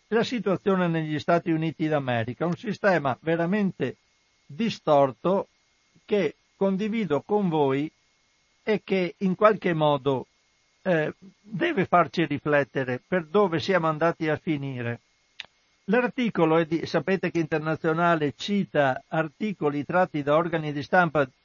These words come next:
eh, stranieri. Questo è un articolo di Michael Pollan sul The New York Review of Books,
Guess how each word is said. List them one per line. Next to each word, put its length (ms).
eh, 160
stranieri. 1040
Questo 300
è 40
un 120
articolo 600
di 180
Michael 540
Pollan 680
sul 560
The 140
New 240
York 440
Review 500
of 220
Books, 720